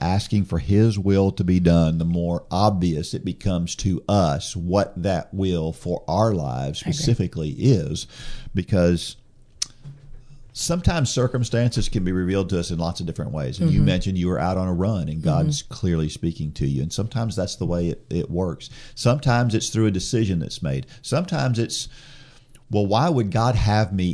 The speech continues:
Speaker 1: in this position at this time if he didn't want me here and want me to pursue this thing?" Um, it's, it's not always God saying in our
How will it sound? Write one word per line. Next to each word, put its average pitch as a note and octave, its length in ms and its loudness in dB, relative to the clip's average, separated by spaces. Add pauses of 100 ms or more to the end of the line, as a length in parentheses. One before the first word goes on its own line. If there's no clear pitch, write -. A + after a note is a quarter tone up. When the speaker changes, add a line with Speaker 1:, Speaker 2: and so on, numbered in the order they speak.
Speaker 1:
in G2 240 0
this F#2 280 0
position F#2 580 -2
at F#2 280 -4
this E2 240 -4
time E2 640 0
if G#2 180 -6
he F2+ 120 -6
didn't E2+ 360 -4 (160)
want F#2 400 -6
me F#2 120 -2
here D#2+ 340 -4
and E2 140 -4
want E2 140 -6
me E2+ 120 -4
to - 80 -8
pursue G2+ 440 0
this F2 180 -2
thing?" D#2+ 500 -8 (380)
Um, D#2+ 460 -2
it's, - 320 -4 (2250)
it's - 200 2
not E3+ 220 4
always B2 400 2
God G#2 420 2
saying G#2 600 2
in F#2 120 2
our E2+ 180 2